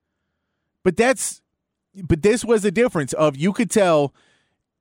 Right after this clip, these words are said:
we talked about Sark knowing what Saban's playbook was and knowing what Saban wanted to do. And so even though you don't know what Kevin Steele's defense is gonna look like, and even though you don't know what Tommy Rees's offense is gonna look like,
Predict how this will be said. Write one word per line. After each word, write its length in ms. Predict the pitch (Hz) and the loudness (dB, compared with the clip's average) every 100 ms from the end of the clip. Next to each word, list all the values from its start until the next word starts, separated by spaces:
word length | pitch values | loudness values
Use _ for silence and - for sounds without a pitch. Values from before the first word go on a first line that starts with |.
| _ _ _ _ _ _ | _ _ _ _ _ _
we 180 | 156 190 | 0 0
talked 320 | - 202 196 | 2 0 0
about 240 | 180 156 - | 0 -2 -2
Sark 480 | - 175 190 185 - | 0 2 2 -2 -10
knowing 580 | - 139 160 170 175 160 | -4 2 2 2 0 0
what 280 | 147 147 135 - - - | 2 0 -2 -10 -20 -6
Saban's 920 | - 160 160 156 147 131 - - 190 - | 0 2 2 -2 -4 -8 -12 -16 -20 -2
playbook 400 | 160 147 117 - | 0 0 -2 -4
was 240 | 95 - - | -6 -6 -6
and 120 | 127 | 0
knowing 320 | 139 160 170 | 2 2 0
what 140 | 160 156 | -2 -2
Saban 460 | - 165 165 156 | 0 2 2 0
wanted 240 | 139 147 147 | 0 0 0
to 140 | 135 | -2
do. 200 | 110 87 - | -2 -8 -4
And 160 | 135 | -2
so 120 | 151 165 | 2 0
even 200 | 196 190 | 0 0
though 80 | |
you 140 | 185 175 | 0 2
don't 220 | 156 160 | 0 2
know 280 | 156 151 143 _ _ _ | 2 2 0 _ _ _
what 180 | 131 143 | -4 0
Kevin 240 | 156 151 | 0 -2
Steele's 280 | 131 151 139 | -2 -2 0
defense 420 | 117 135 135 120 | 0 0 -2 -6
is 60 | 117 | -4
gonna 160 | 123 | -4
look 180 | 101 92 | -4 -8
like, 160 | 92 120 | -10 -4
and 80 | 131 | -2
even 160 | 160 | 2
though 80 | 156 | 2
you 120 | 156 | 2
don't 240 | 147 147 143 | 0 -2 0
know 100 | 135 | -2
what 140 | 127 | -2
Tommy 300 | - 139 135 | -2 -2 0
Rees's 400 | 123 135 127 104 | 0 0 -2 -2
offense 400 | 131 127 127 110 | 0 0 -4 -10
is 80 | 107 | -8
gonna 200 | 107 92 | -6 -6
look 240 | 87 - | -8 -10
like, 240 | - - | -14 -16